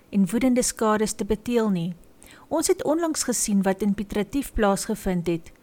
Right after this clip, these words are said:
buite en binne die hof, waar vyf onskuldige boere beskuldig word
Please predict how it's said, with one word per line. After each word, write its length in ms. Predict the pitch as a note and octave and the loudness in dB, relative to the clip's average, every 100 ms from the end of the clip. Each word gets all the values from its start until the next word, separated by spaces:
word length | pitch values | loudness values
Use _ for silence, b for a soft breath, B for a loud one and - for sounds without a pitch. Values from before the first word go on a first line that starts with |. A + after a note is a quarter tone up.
| b b b | b b b
buite 380 | - B3 - D4+ | 2 4 4 0
en 280 | - D#4+ C#4 | 2 0 4
binne 240 | A3+ A3+ | 4 4
die 140 | A3 G#3 | 2 2
hof, 380 | F3+ E3 - - b b | 2 2 -2 -16 b b
waar 180 | F#3+ F#3+ | 0 2
vyf 400 | - D4+ D#4 - | 0 2 2 2
onskuldige 680 | G#3 G3 - C4+ C4+ B3 C4 | -2 -2 2 2 4 2 0
boere 360 | G3+ G3+ G3+ | 2 4 4
beskuldig 640 | F#3+ F#3 - D4 D4+ C4+ - | 0 -4 -2 2 2 2 2
word 320 | F3 E3 | 2 2